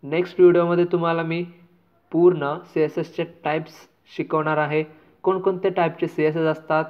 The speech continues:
कसे यूज करायचे ते मी शिकवणार आहे. त्याच्या आधी एचटीएमएलचे पूर्ण video बघून घ्या. जर आजचा video हे आवडला असेल तर नक्कीच माझ्या चॅनलला सबस्क्राईब करा आणि जास्तीत जास्त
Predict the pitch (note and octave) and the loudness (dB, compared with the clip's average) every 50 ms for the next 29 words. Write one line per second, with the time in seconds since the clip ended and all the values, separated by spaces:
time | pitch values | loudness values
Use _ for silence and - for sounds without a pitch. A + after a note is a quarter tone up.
0 | - - _ _ _ _ - C#3 - - C3+ A#2 A#2+ C3 C#3 D#3+ E3 - - E3+ | -8 -20 _ _ _ _ -12 -10 -4 -4 -2 -2 -2 0 0 0 -2 -2 -4 -2
1 | D#3 D#3 D#3 D3+ - - D3 E3 D#3+ D#3+ - - - _ _ - D3+ D3 D3+ D3+ | 0 0 0 -2 -2 -4 -4 -4 -4 -8 -16 -20 -20 _ _ -4 -4 -2 -4 -4
2 | - - - D#3 D3+ D3+ D3+ D3+ D3+ D3+ D3+ D#3 D3+ - - - _ _ _ _ | -6 -4 -4 -2 -4 -2 -2 -2 -2 -2 -2 -4 -4 -8 -20 -20 _ _ _ _
3 | - D#3+ E3 - F3+ E3+ - D#3 D#3 C#3+ C#3 D#3+ F3 F3+ F3 - - - - - | -10 -10 -4 -4 -4 -2 0 -2 -4 -2 0 0 0 0 0 -4 -16 -20 -20 -20
4 | _ _ _ _ D3+ C#3 - - - E3 D#3+ D#3 D#3 D#3+ D#3+ - E3+ - - - | _ _ _ _ -10 -10 -10 -6 -2 -2 -2 -2 -2 -6 -4 -6 -8 -10 -8 -6
5 | D#3+ E3 D#3+ E3 E3 D#3 D#3+ D#3 D#3+ D#3+ D3 C3 D3+ D3 C3+ C#3+ C3+ C3 B2+ B2+ | -6 -4 -2 -2 -2 -2 0 0 0 -2 -2 -2 -2 -2 -2 -2 -6 -6 -8 -10
6 | A#2 - _ _ _ _ _ _ _ _ _ _ _ _ _ _ D#3 D#3+ D#3 E3 | -12 -12 _ _ _ _ _ _ _ _ _ _ _ _ _ _ -6 -4 -4 -4
7 | E3+ F3 F3 - - _ D3 D3 - - E3+ D#3+ E3 E3 D#3+ D#3+ E3 D#3+ E3 D#3+ | -4 -6 -10 -18 -12 _ -10 -10 -6 -2 -2 0 0 0 0 0 0 0 -2 -4
8 | E3 D3+ C#3+ D3 D#3+ E3+ E3 E3 D#3+ D#3+ - F3 E3 E3+ E3+ E3+ - - _ _ | -2 0 0 2 2 2 0 0 -2 -2 -2 -2 -2 -2 -2 -6 -12 -20 _ _
9 | _ _ _ _ _ _ _ _ - C#3 C#3+ D3 C#3+ - - - F3 F3+ F3 E3+ | _ _ _ _ _ _ _ _ -12 -10 -8 -8 -10 -10 0 0 0 2 2 -2
10 | D#3 D#3 D#3+ D#3 - D#3+ D#3 D3+ D3+ D3+ D3+ - E3 D3+ - - - D#3+ D#3+ D#3 | -2 -2 -2 -2 -2 -4 -4 -2 -4 -4 -4 -4 -4 -6 -4 -4 -2 -2 -2 -2
11 | - F3 D#3+ D#3+ E3 F3+ F3 - - - _ _ _ _ _ _ - C#3+ D3 D3 | -4 -2 -2 0 -2 -4 -6 -12 -20 -20 _ _ _ _ _ _ -12 -10 -8 -8
12 | E3 F3+ F3 - - - _ - E3 E3+ E3+ E3+ G3 F3 D#3 F3 F3 F3 F3 | -8 -10 -12 -18 -20 -20 _ -4 -2 -2 -2 -2 -4 0 2 0 0 2 2